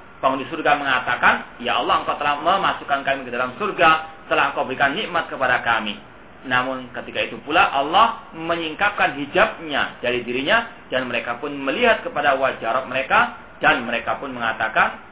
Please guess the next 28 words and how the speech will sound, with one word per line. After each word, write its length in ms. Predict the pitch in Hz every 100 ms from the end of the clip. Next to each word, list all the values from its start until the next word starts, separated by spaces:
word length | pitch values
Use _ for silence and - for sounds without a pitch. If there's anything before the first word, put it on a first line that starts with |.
| -
"Ini 180 | 117 120
adalah 220 | 107 110
nikmat 480 | 110 - 170 139 -
yang 320 | 131 147 202 - - - -
paling 240 | 120 117 -
agung 400 | 131 120 113 98
di 320 | 113 170 214 - - - -
surga." 340 | 127 110 101 85 - - - - -
Ya, 80 | 104
nikmat 260 | 110 98
yang 140 | 107 107
teragung 360 | 127 147 131
di 80 | 110
surga 240 | 110 110 139 120
adalah 180 | 139 214 - - -
melihat 360 | 120 123 123 -
kepada 600 | 104 104 107 151 170 -
wajah 640 | 113 113 104 - 123 123 -
Allah 320 | 110 110 104
Subhanahu 440 | - 104 104 98 110 113 110
wa 240 | 110 104 104
taala. 440 | 110 131 110 - -
Ya, 80 | - 95
semoga 340 | 98 98 -
Allah 160 | 110 110
Subhanahu 280 | - 98 101
wa 40 | 101
taala 480 | 101 131 190 -